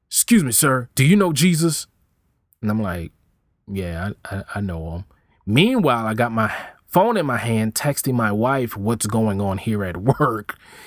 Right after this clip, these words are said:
And I guess the lady thought I was about to film her. And so she was like, "No, you need to put your phone down. You need to put your phone down.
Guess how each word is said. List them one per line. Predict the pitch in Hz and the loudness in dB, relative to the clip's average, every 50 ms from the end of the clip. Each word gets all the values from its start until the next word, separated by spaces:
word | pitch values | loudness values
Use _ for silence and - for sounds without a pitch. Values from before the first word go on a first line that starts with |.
| - - - - - _ _ _ _ _ _ _ _ _ _ _ _ | -20 -20 -20 -20 -20 _ _ _ _ _ _ _ _ _ _ _ _
And | - 127 113 113 110 110 110 - | -2 0 0 0 0 -2 -2 -2
I | - 120 117 | -2 -2 -2
guess | 110 135 135 143 139 | 0 0 0 0 0
the | - 120 110 | -2 -2 0
lady | 107 113 147 175 196 196 185 156 | 0 2 2 2 2 0 -2 -6
thought | - - - 123 120 113 | -4 0 0 2 2 2
I | 113 117 | 0 -2
was | 120 120 107 | -2 -2 -2
about | 113 101 110 107 104 - | -2 0 0 -2 -2 -2
to | - - | -8 -12
film | - - - - 147 160 185 208 190 | -12 -10 -4 0 0 2 2 2 0
her. | 131 110 101 90 82 80 80 - _ _ _ _ _ _ _ _ _ _ _ - | -2 -2 -4 -4 -6 -8 -10 -14 _ _ _ _ _ _ _ _ _ _ _ -6
And | 120 107 | -4 -2
so | - - 131 117 | -2 -2 -2 -2
she | 107 - 165 175 | -2 0 0 0
was | 160 139 123 | 0 0 2
like, | 127 107 98 87 - - - - - | 2 0 0 -4 -10 -18 -12 -2 4
"No, | 120 151 151 143 | 6 6 6 6
you | 135 156 208 | 4 4 4
need | 226 202 | 4 2
to | 165 139 | 2 0
put | - - 147 - - | 0 0 0 0 0
your | 139 127 | -2 -2
phone | - - 143 135 120 113 110 | 0 0 0 0 0 0 0
down. | - 135 143 127 104 85 139 - _ _ - - _ | 0 0 0 0 -2 -6 -10 -14 _ _ -20 -20 _
You | - 104 127 208 | -2 2 4 4
need | 247 226 196 | 4 4 2
to | 147 | 0
put | 123 - 147 - - | 0 -2 0 0 0
your | 156 143 127 | -2 -2 0
phone | - 147 127 120 113 104 | 0 0 0 0 0 0
down. | - 135 139 131 107 85 80 - | 0 0 0 0 -2 -6 -10 -14